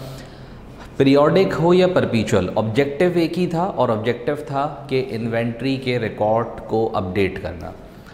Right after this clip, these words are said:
ये ऑब्जेक्टिव था। But फ़र्क ये है दोनों में, difference ये आ रहा था कि perpetual एनी टाइम records को update रखता है और periodic एक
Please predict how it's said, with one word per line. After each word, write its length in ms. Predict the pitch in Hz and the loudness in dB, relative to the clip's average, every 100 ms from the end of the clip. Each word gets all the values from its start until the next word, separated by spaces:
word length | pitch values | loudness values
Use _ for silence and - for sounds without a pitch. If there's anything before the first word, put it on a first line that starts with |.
| - 113 | -8 2
ये 80 | |
ऑब्जेक्टिव 460 | 135 107 98 - 95 | 2 2 -2 -2 -6
था। 320 | - 85 80 - - 104 | -4 -8 -8 -12 -4 0
But 120 | 131 - - - 113 - | 0 -2 -12 -14 -14 -4
फ़र्क 220 | 165 180 180 | 2 2 4
ये 140 | 156 | 2
है 200 | 131 123 | 4 2
दोनों 280 | 117 110 107 | 2 0 0
में, 340 | 101 110 127 107 | 0 -2 -4 -6
difference 460 | 117 147 143 143 | -4 -2 -2 -2
ये 80 | 120 | 0
आ 140 | 98 | 0
रहा 200 | 92 90 | 0 -2
था 360 | 90 101 131 - - - - - - - - - - - - | -4 -6 -6 -12 -16 -16 -18 -18 -18 -18 -18 -18 -18 -18 -10
कि 340 | - 151 165 165 - - - | 0 4 4 2 -2 -6 2
perpetual 600 | 127 139 156 151 180 185 127 | 2 4 0 4 4 2 0
एनी 280 | 131 156 | 0 0
टाइम 220 | 143 151 156 | 2 2 2
records 360 | 156 151 151 | 2 0 0
को 120 | 156 | -4
update 320 | 143 139 143 143 | -2 -2 -2 -4
रखता 280 | - 143 | -4 -4
है 240 | 135 131 - - - | -4 -6 -10 -10 -4
और 160 | 120 - | -4 0
periodic 500 | 120 117 127 147 | 2 4 4 2
एक 80 | 151 | -2